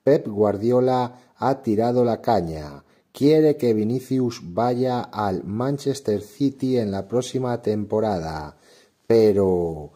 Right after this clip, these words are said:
¿eso es posible que sea así? ¿Vinicius J Junior tiene hueco en el equipo con Mbappé y su querido Real Madrid?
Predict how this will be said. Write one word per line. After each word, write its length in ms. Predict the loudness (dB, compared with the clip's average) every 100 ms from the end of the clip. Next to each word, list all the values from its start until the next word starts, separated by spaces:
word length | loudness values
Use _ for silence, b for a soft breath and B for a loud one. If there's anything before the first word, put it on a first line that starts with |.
| b b b _ -2
¿eso 420 | 0 2 2 2
es 220 | 0 -6
posible 1000 | -8 -8 -4 -2 0 2 2 2 -2 -6 b b b
que 140 | -4
sea 320 | -2 0 0 0
así? 580 | -2 0 2 0 -6 b b b b _ _
¿Vinicius 800 | -6 -2 0 -2 0 4 4 2
J 460 | -2 0 0 0 -2
Junior 640 | 0 0 0 0 0 -4
tiene 420 | -4 -2 0 0
hueco 580 | -2 0 -2 2 2 2
en 200 | -2 -2
el 140 | -4
equipo 720 | -4 -4 -6 0 2 2 0 -4
con 460 | -2 0 0 -6 b b b
Mbappé 1040 | -2 0 2 2 0 4 4 6 4 0 -6 b b _
y 160 | -2 -2
su 300 | -2 -2 0
querido 480 | 0 2 2 2
Real 320 | 2 0 0 0
Madrid? 480 | -2 0 0 0